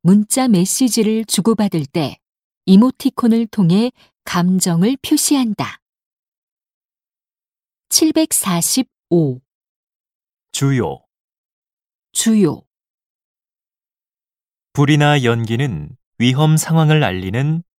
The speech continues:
Speaker 2: 주요 통신 수단이었다.
Speaker 1: 칠백사십육.
Speaker 2: 주장.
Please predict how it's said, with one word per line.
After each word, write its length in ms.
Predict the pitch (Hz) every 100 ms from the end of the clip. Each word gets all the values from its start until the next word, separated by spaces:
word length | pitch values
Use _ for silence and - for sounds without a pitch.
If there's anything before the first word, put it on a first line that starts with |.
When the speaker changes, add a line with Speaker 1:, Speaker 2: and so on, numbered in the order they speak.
| _ -
Speaker 2:
주요 440 | - 120 135 143
통신 500 | - - 180 175 175 175
수단이었다. 760 | - 170 147 90 - - - _ _ _ _ _ _ _ _ _ _ _ _ _ _ _ _ _ _ _ _ _
Speaker 1:
칠백사십육. 1300 | - 339 320 320 - - 180 165 247 247 180 180 180 - _ _ _ _ _ _ _ _ _ _ -
Speaker 2:
주장. 380 | 123 - 90